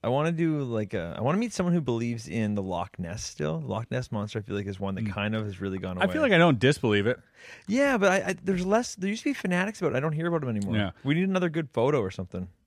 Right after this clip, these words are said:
Speaker 2: I'm not against thinking, I'm, I'm against, like,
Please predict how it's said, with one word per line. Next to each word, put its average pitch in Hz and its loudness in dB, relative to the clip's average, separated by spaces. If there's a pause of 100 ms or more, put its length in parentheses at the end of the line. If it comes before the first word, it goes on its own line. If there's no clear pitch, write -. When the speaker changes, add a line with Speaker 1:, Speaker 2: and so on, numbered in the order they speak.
Speaker 2:
I'm 160 6
not 254 8
against 165 2
thinking, 127 6
I'm, 185 2
I'm 180 4
against, 202 0 (120)
like, 135 -4